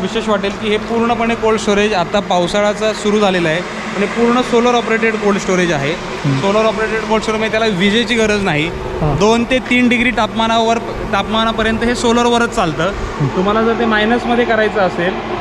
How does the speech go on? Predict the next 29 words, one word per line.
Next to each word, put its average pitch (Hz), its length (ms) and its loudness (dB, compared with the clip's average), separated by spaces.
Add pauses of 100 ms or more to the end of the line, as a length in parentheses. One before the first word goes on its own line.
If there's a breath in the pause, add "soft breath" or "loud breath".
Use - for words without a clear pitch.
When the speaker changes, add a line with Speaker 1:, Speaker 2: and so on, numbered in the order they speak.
(140)
Speaker 1:
तर 220 240 2
साधारण 214 400 0
मायनसमध्ये 214 540 -2
करते 208 280 -2
वेळेला 208 160 2
त्याला 220 280 0
ग्रिड 208 200 4
कनेक्शन, 196 380 0
सिंगल 196 340 2
फेज 214 240 -2
किंवा 226 180 -2
थ्री 208 120 0
फेज 214 240 -2
तुम्ही 214 180 -2
लाईट 202 160 0
जोडली 190 260 -2
तर 240 80 -2
मायनसमध्ये 208 460 -2
देखील 208 260 -2
ते 240 60 0
करता 175 280 -2
येतं. - 400 -6 (720)
ह्याच्यामध्ये 202 360 0
फणसाच्या 208 400 0
बिया, 196 400 2
फणसाचे 190 360 -2
गरे, 190 340 2
फणसाचा 185 400 0
पल्प, 202 360 0